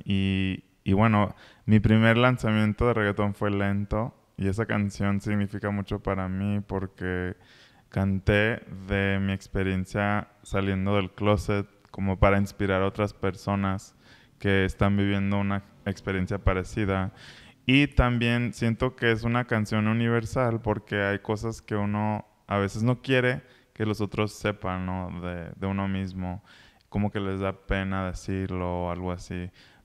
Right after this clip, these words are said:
pero también es como una canción, pues, de liberación, de, de amor propio.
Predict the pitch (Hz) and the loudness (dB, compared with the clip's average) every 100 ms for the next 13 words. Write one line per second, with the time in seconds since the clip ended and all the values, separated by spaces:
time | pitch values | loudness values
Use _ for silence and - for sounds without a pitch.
0 | - 101 95 95 95 - 98 98 95 101 | 0 2 4 2 2 0 -2 0 0 -2
1 | - 110 104 101 104 101 98 95 95 92 | -4 -4 -2 -2 -2 -2 -2 -6 -6 -8
2 | - _ - 120 147 127 110 104 101 98 | -12 _ -4 -2 2 2 4 4 6 4
3 | 101 - 104 101 98 98 92 87 95 92 | 2 2 2 2 0 0 -2 -2 0 0
4 | 92 90 - 98 98 - 90 95 90 98 | 0 -4 -2 0 0 -2 -2 -2 -2 -4
5 | 95 101 | -4 -6